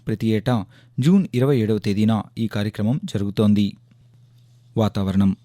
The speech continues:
ఆంధ్రప్రదేశ్లోని ప్రస్తుత వాతావరణ పరిస్థితిపై అమరావతిలోని భారత వాతావరణ కేంద్రం అధికారి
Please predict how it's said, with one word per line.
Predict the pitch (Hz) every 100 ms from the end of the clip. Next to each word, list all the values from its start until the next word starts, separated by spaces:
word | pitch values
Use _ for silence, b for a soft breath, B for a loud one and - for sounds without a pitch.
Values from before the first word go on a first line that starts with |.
| b b b _ 135
ఆంధ్రప్రదేశ్లోని | 175 196 147 113 107 - 107 110
ప్రస్తుత | 127 113 104 113
వాతావరణ | 104 104 110 104 101
పరిస్థితిపై | 101 98 - 92 110 123 -
అమరావతిలోని | 104 104 101 95 101 104 104 - b -
భారత | 107 156 185 123
వాతావరణ | 104 104 113 98
కేంద్రం | 98 98 95 101
అధికారి | 95 95 107 104 98